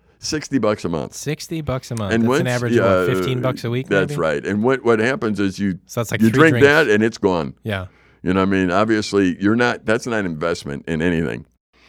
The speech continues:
Speaker 1: And, and the last thing I have is, you know, most young people have a school loan.
Speaker 2: Okay.
Speaker 1: So, and, and I'm gonna be conservative.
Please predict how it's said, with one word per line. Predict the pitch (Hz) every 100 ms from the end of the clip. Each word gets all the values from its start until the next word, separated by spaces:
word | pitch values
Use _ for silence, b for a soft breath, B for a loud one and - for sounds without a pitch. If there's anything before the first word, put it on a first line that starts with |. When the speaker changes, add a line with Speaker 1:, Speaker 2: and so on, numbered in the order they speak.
| b b b
Speaker 1:
And, | 120 117
and | 113 123
the | 120
last | 147 190
thing | 143 120
I | 107
have | 101
is, | 98 95
you | 127
know, | 120 101
most | 110 120 170 -
young | 117 113 120
people | 117 95
have | 92
a | 82
school | - 87 80
loan. | 78 65 - _ _ _ _ _ _
Speaker 2:
Okay. | - 113 110
Speaker 1:
So, | 120 98 95
and, | - 107
and | -
I'm | 120 143
gonna | 135
be | 113
conservative. | 117 101 113 104 87